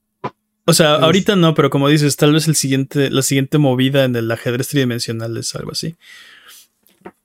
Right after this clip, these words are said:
Speaker 2: Entonces, entonces está más interesante. Sigue ten-,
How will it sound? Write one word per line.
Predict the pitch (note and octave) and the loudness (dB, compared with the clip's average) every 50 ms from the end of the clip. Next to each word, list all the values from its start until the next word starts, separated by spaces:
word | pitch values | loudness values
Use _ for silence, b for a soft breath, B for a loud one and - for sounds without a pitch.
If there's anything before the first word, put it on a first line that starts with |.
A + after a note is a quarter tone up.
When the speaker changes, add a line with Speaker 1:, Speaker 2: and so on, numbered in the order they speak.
| _ _ _ | _ _ _
Speaker 2:
Entonces, | - B2+ B2+ - C#3 C3+ - - - | -8 -8 -6 -6 -6 -6 -6 -6 -2
entonces | D#3 C#3+ C#3+ E3 E3 E3 F#3+ F3+ - - - | -2 0 2 2 2 4 2 0 0 0 0
está | E3 D3 - - E3 D#3+ | 0 0 0 2 0 2
más | F3 F3 D#3+ - D#3+ | 4 2 2 2 0
interesante. | C#3+ C#3+ C#3+ C3+ C3+ C#3+ F3 F3 F3 D#3+ | 0 2 2 2 4 4 4 4 4 4
Sigue | - - A#3+ D4 F4 | 4 4 4 4 4
ten-, | F4 - G3+ F3 D3+ - | 4 4 2 2 2 -2